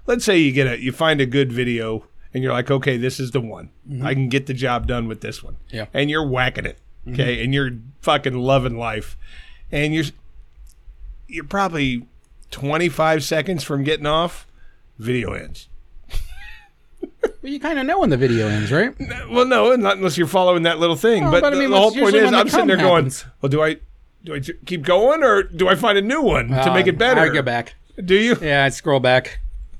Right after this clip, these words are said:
Speaker 2: Finish the job.
Speaker 1: I do both.
Speaker 2: Finish the job. I mean, the problem, I, I don't understand what you mean, the,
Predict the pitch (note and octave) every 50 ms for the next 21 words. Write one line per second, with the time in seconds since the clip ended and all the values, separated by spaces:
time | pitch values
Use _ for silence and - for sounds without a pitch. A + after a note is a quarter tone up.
0 | - - - - D#3 D#3 D3+ - D3 A#2+ B2 D#3 D3+ D3+ C#3+ C3 B2 F3 F#3+ E3+
1 | A3 G3+ E3 A3 A#3+ B3 G#3+ - - - - - - - - G3 F#3+ G3 - -
2 | E3 C3+ D#3 F3+ F3+ F3 D#3+ - A3+ B3+ D4 D4 C#4 - - D4+ E4+ D#4+ B3 G3+
3 | G#3 G#3+ A3 A#3 C4 C4 B3+ A#3 G#3+ - - G#3+ G#3 F#3+ D#3+ F3 F3 F3 E3 D3
4 | C3